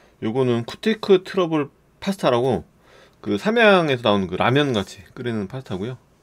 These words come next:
어, 쉽더라고요, 끓이는 거. 그리고 이거는 모짜렐라 비프 라자냐.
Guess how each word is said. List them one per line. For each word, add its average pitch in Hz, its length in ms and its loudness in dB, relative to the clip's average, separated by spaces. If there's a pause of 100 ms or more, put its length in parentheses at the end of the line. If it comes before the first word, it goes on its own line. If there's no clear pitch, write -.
(360)
어, 104 120 -10
쉽더라고요, 156 460 -2
끓이는 110 260 -10
거. 82 60 -16
그리고 92 240 -8
이거는 143 400 -6 (460)
모짜렐라 123 640 -2
비프 - 260 -14
라자냐. 90 420 -10